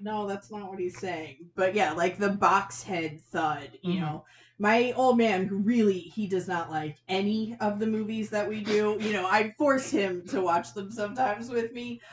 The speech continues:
Speaker 1: but I put, he was cracking up. Like, at the end of the movie, he was like, "You know what?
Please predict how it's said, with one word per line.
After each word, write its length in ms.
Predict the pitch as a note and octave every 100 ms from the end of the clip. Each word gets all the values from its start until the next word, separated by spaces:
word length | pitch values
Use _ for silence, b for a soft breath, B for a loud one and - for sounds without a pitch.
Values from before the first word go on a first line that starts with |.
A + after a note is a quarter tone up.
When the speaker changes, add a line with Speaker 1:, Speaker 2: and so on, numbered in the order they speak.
| B B G3+
Speaker 1:
but 480 | G3+ G3 F#3 - -
I 180 | F#3+
put, 200 | G#3 A3+ -
he 300 | B3+ C4 D#4+
was 320 | D4+ C#4 -
cracking 680 | - - A3+ G3+ G3+ G#3 F#3+
up. 220 | E3+ D3+
Like, 260 | E3+ E3+ -
at 180 | F3+ F3+
the 160 | G3+ G3
end 220 | A3 A#3+
of 160 | A#3+ A#3
the 40 |
movie, 360 | G#3 F#3 E3 E3
he 160 | F3
was 160 | F3 E3+
like, 200 | E3 E3+
"You 120 | E3+
know 160 | E3 E3+
what? 320 | E3+ E3+